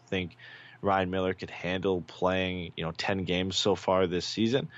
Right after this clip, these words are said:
So a lot of the load has gone on John Gibson to play a lot of these tough starts against the Sharks and against the Blues, uh, and now come, probably likely coming up against the Capitals as well. So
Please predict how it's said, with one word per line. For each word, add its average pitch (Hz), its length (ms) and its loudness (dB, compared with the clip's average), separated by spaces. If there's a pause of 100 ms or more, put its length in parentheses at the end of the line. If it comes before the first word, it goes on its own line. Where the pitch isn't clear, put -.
(400)
So 98 180 4
a 98 40 6
lot 104 220 6
of 107 80 4
the 104 60 0
load 101 180 4
has 92 140 -4
gone 98 200 0
on 95 140 -2
John 92 220 -2
Gibson 101 320 -4
to 87 60 -6
play 92 180 2
a 90 60 4
lot 87 180 2
of 85 60 -2
these 82 180 -4
tough 85 240 -2
starts 82 400 -2
against 82 260 -6
the - 60 -8
Sharks 73 440 -2
and 85 60 -6
against 82 300 -6
the 82 60 -6
Blues, 80 460 2 (480)
uh, 85 220 2
and 85 140 0
now 82 200 4
come, 87 180 -2
probably 87 260 2
likely 90 320 0
coming 85 240 -4
up 82 120 -2
against 85 280 -4
the 85 60 -6
Capitals 82 500 -2
as 82 160 -6
well. 87 260 4
So 82 320 0